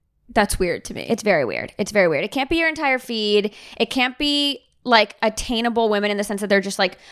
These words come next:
Speaker 2: hot, you know, like, college girls with a
Speaker 1: Yoga
Speaker 2: thousand followers.
Speaker 1: instructors.
Speaker 2: Yeah.
Speaker 1: Yeah.
Speaker 2: It can't, you cannot be engaging, and it can't be your whole feed. So I think that there's a balance where it is okay and then it turns into a red flag.
Speaker 1: I completely agree.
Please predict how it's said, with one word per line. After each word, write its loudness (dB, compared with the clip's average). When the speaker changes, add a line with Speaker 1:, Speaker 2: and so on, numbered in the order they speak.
Speaker 2:
hot, 0
you -2
know, 2
like, 6
college 0
girls -2
with -6
a -4
Speaker 1:
Yoga 2
Speaker 2:
thousand 2
followers. 0
Speaker 1:
instructors. -8
Speaker 2:
Yeah. 2
Speaker 1:
Yeah. -8
Speaker 2:
It -4
can't, -4
you -6
cannot 0
be -2
engaging, -2
and 0
it -6
can't -6
be -2
your 2
whole -4
feed. -8
So 0
I 4
think -12
that -8
there's 2
a -6
balance -2
where 2
it -6
is 0
okay 0
and -2
then -4
it -4
turns 0
into -2
a 0
red 0
flag. 0
Speaker 1:
I -4
completely -2
agree. 0